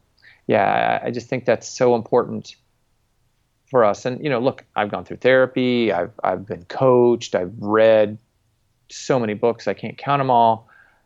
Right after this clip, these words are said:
you know, I, um, to, to get here, um, because it's, it's, we are wired to just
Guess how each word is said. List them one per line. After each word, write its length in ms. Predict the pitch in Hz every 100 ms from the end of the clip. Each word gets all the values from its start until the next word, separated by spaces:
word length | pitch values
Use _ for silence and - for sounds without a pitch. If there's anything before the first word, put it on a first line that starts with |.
| _
you 80 | 120
know, 80 | 101
I, 220 | 98 98 _
um, 580 | 117 107 101 98 95 - _ _ _ - - 95 -
to, 200 | - 110
to 220 | 101 -
get 300 | 117 - 135
here, 440 | 139 110 98 101 - _ -
um, 280 | 101 98 101
because 300 | 107 113 101
it's, 320 | - - - -
it's, 580 | 113 104 - - - _ _ _ _
we 180 | - 127
are 100 | 120
wired 560 | 117 120 127 113 104 117 _ _ -
to 100 | 110
just 280 | 107 -